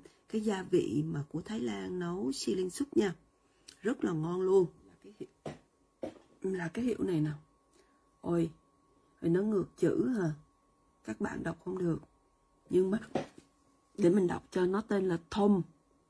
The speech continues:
Tomka Pasta. Tomka Pasta của Thái Lan á. Ừ. Thì nó làm sẵn hết cho mình đây rồi. Ờ, thì mình mua bốn,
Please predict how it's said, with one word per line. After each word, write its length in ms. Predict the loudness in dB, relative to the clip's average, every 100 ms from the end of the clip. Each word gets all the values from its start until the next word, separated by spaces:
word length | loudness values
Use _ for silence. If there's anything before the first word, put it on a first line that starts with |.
| _ _ _ _ _ _ _ _ _ _ _
Tomka 680 | 0 2 2 0 -2 0 0
Pasta. 720 | -2 -2 -2 -2 2 2 2 -8 _ _ _ _ _ _ _ _ _ _
Tomka 680 | -2 0 -2 -4 -4 -4 -6 -6
Pasta 540 | -6 -6 -2 -2 -2 -6 _ _ _
của 120 | -6
Thái 140 | -2
Lan 240 | -2 -2 -2
á. 140 | -4 -6 _ _ _ _ _ _ _
Ừ. 240 | -2 0 -2 -6 _ -20 _ _ 0
Thì 320 | 2 4 2
nó 440 | 0 -2 -2 -4
làm 200 | -4 -6
sẵn 200 | -6 -6
hết 100 | -6 -8
cho 80 | -6
mình 180 | -4
đây 120 | -4 -4
rồi. 280 | -4 -4 -6 _ _ _ _ _ _ _ -8
Ờ, 200 | -6 -6 _ _ -2
thì 80 | 0
mình 300 | 0 0 0
mua 160 | 0
bốn, 500 | 2 2 2 0 -4